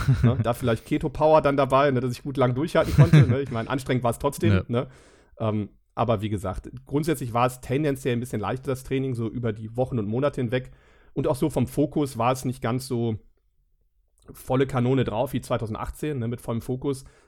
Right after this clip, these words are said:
Speaker 2: weil es stand ja nicht direkt ein Wettkampfziel an und ich hatte halt viele andere Sachen nebenbei.
Speaker 1: Ja.
Speaker 2: Mir ging's halt einfach im Training darum, dass ich dabei bleibe, dass ich mich trotzdem natürlich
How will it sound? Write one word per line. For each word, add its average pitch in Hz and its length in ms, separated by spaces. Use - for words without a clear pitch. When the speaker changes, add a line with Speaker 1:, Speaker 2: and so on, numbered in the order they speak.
Speaker 2:
weil 101 120
es 117 60
stand 135 220
ja 131 80
nicht 127 220
direkt 127 320
ein 113 80
Wettkampfziel 139 560
an 131 200
und 120 100
ich 120 100
hatte 127 160
halt 120 100
viele 117 220
andere 113 260
Sachen 110 260
nebenbei. 101 360
Speaker 1:
Ja. 101 140
Speaker 2:
Mir 120 120
ging's 175 200
halt 151 100
einfach 139 220
im 131 100
Training 143 300
darum, 131 220
dass 117 120
ich - 80
dabei 113 280
bleibe, 175 360
dass 113 120
ich 120 100
mich 131 120
trotzdem 135 340
natürlich 113 440